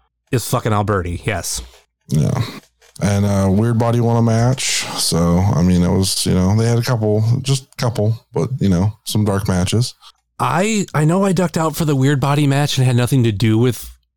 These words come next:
Speaker 1: it being Weird Body. It was just like
Speaker 2: Well, you
Speaker 1: th-
Speaker 2: were just trying to get ready 'cause you were literally on right after them. So.
Speaker 1: No, I was on after Malcolm and, not Malcolm, Mikey and Riley. 'Cause that was, that was the,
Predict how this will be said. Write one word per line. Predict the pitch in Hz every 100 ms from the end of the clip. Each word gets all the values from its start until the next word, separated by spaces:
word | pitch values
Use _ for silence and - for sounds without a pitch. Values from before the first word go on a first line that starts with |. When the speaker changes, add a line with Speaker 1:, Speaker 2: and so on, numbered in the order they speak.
| _ -
Speaker 1:
it | 117
being | 127 107
Weird | 98 101 104
Body. | 113 120 117
It |
was | 120
just | 120 113
like | 110 101 -
Speaker 2:
Well, | -
you | 113
Speaker 1:
th- | 127
Speaker 2:
were |
just | 117 110
trying | 123 113
to |
get | 101 85
ready | 101 95
'cause | 85 98 90
you | 98
were | 98
literally | 98 98 95 92 90
on | 90 90
right | 90 92
after | 90 90 82
them. | 78 - 92 - -
So. | - - 113 95 - - _ _ _ 127
Speaker 1:
No, | 202 196
I | 123
was | 143
on | 147 143
after | 135 135 - 131 123 120 113 110 110 107 - _ _ _ _
Malcolm | 120 127 147 127
and, | 123 120
not | 123
Malcolm, | 98 90 101 76
Mikey | 113 135 - 143 120 117
and | 113 110 110 104 104 104 - _ _ 156
Riley. | 214 135 - - _
'Cause | -
that | 147
was, | 165 - _ -
that | 123
was | 139 -
the, | 151 147